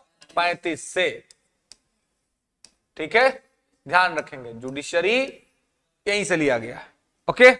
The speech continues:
और जुडिशरी की इंडिपेंडेंसी ये हमने अमेरिका से लिया है, ठीक है। तो ये कुछ महत्वपूर्ण प्रावधान जो हैं वो हमने अलग अलग देशों के संविधान से भारत के संविधान में लिए।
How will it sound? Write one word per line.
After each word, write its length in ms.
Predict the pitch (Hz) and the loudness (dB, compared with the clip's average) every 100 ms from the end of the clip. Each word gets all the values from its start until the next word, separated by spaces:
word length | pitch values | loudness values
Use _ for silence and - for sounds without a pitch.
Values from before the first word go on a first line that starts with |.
| _ _ _ _ | _ _ _ _
और 120 | 165 165 | 2 4
जुडिशरी 480 | 165 180 180 196 208 | 2 0 0 0 2
की 140 | 185 | 2
इंडिपेंडेंसी 800 | 180 180 180 175 165 175 170 254 | 2 0 -2 -4 -2 -4 -4 -6
ये 240 | 170 202 | -2 2
हमने 360 | 185 151 165 247 - _ _ _ 165 | 2 0 -4 -6 -8 _ _ _ 0
अमेरिका 420 | 160 156 147 139 | 2 2 4 2
से 220 | - 247 262 _ _ _ - | 4 4 4 _ _ _ -2
लिया 200 | 170 139 | 0 0
है, 200 | - - _ _ _ _ _ _ - | -2 -12 _ _ _ _ _ _ -6
ठीक 180 | 214 202 | 0 2
है। 100 | 247 - _ _ _ _ | 0 -2 _ _ _ _
तो 60 | 208 | 0
ये 240 | 202 262 240 | 4 4 4
कुछ 280 | 269 202 | 2 0
महत्वपूर्ण 760 | 226 208 214 - 226 240 262 247 | 0 0 0 0 0 2 2 0
प्रावधान 600 | 220 208 196 185 214 220 | 4 4 6 4 4 2
जो 120 | 196 | 0
हैं 200 | 180 220 | 0 0
वो 200 | 226 190 | 0 2
हमने 280 | 175 170 190 240 - _ _ _ _ | 2 2 -2 -4 -6 _ _ _ _
अलग 300 | 180 208 233 | 6 8 8
अलग 340 | 220 202 202 190 | 8 4 4 2
देशों 340 | 185 180 208 | 0 0 -2
के 160 | 202 196 | -2 -2
संविधान 600 | - 175 175 165 165 165 | -4 -4 0 4 4 2
से 160 | 151 226 | -2 0
भारत 340 | 165 156 151 | 2 0 0
के 100 | 151 | -4
संविधान 580 | 139 143 143 135 139 139 | -8 -8 -8 -4 -4 -2
में 280 | 156 269 277 - _ - | 2 2 2 -6 _ -6
लिए। 320 | 151 123 107 | -4 -4 -6